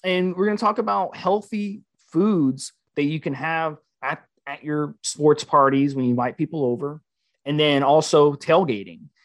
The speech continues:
Um, so, you know, we're gonna talk about that, and we're gonna try to show you ways that you can still eat healthy and still eat delicious food for your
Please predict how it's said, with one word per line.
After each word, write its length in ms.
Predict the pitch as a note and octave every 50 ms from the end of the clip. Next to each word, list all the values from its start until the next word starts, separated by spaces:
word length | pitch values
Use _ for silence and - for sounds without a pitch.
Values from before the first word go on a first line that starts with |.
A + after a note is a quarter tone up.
| _ _ _ _ _ _ _ _ _ _ -
Um, 720 | - B2 B2 A#2+ A#2+ A#2+ A#2+ A#2+ A#2 A#2 A#2 A2+ A2+ - _ _ _ _ _ _ _ _ _ -
so, 720 | - - E3 D3 D3 C#3+ C#3+ C#3+ C#3 C#3 C3+ C3+ C3+ - - C3+
you 80 | D3+
know, 80 | D3 C3+
we're 100 | C3+ C#3+
gonna 100 | C#3+ C#3+
talk 200 | D3 D3 C#3+ C#3+
about 260 | C#3 C3 C3+ C3+ B2+
that, 400 | - C3+ C3+ C#3+ D3 D3+ D#3 - _ _ _ _ _ _ _ _ _ _ -
and 880 | C3+ C3+ C#3 C#3 C3+ C3 B2+ B2+ B2+ B2+ B2+ B2+ B2+ B2+ B2+ A#2+ B2 _ _ _ _ _ _ _
we're 140 | D3+ D3+ C#3+
gonna 160 | D#3+ D3+ D3
try 240 | - - F3 D#3+ D#3+
to 300 | D#3 D3+ D3 C#3 C3 - -
show 320 | - - - F3 D#3+ E3+ F3+
you 360 | F#3 E3+ D3+ C#3+ C#3+ C#3 C3+
ways 680 | C3 C3+ D3 D#3+ E3 D#3 C3 A#2 A2+ A2+ A#2+ B2+ - -
that 100 | A#2+ A#2
you 140 | B2+ C3+
can 160 | C3 C#3 C3 A#2+
still 360 | - - - D3 C#3 C#3+ - C#3
eat 180 | B2+ B2 -
healthy 640 | - C3 C3+ D3+ - - G#2 G2 G2 G2+ A2 C3 - _ _ _ _ _ -
and 160 | A#2+ A#2+ A#2+
still 360 | - - - D3+ C#3+ C#3+ C#3+ -
eat 320 | A#2 A#2+ B2 B2+ C#3 - _
delicious 600 | - C3 A#2+ A#2 A#2+ A#2+ A#2 - - B2 - -
food 440 | - - D3+ G3 F#3+ A#2+ G#2+ A2 A2
for 220 | - - A#2+ A#2 B2
your 400 | A#2+ A#2 A2+ A2+ A2+ A#2 A#2